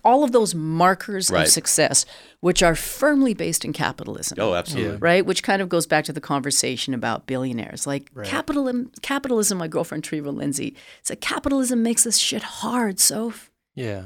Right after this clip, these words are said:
Speaker 1: It makes it hard.
Speaker 2: Yeah.
Speaker 1: <laughs> Like, you know, it's, it's, it just, it, it just necessarily, if you think about it, it necessarily compromises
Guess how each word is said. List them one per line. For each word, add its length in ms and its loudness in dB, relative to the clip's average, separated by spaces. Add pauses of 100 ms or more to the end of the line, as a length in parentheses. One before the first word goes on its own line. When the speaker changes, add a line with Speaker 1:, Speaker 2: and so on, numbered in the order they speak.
Speaker 1:
It 80 -2
makes 300 2
it 80 -4
hard. 600 -6
Speaker 2:
Yeah. 320 -2 (200)
Speaker 1:
<laughs> 200 -2
Like, 260 -2
you 140 4
know, 220 2 (480)
it's, 300 0
it's, 240 -2
it 180 2
just, 360 0
it, 180 0
it 160 0
just 380 0 (920)
necessarily, 880 4
if 160 -8
you 60 -10
think 300 -2
about 260 0
it, 100 -2
it 100 -2
necessarily 680 0
compromises 800 -6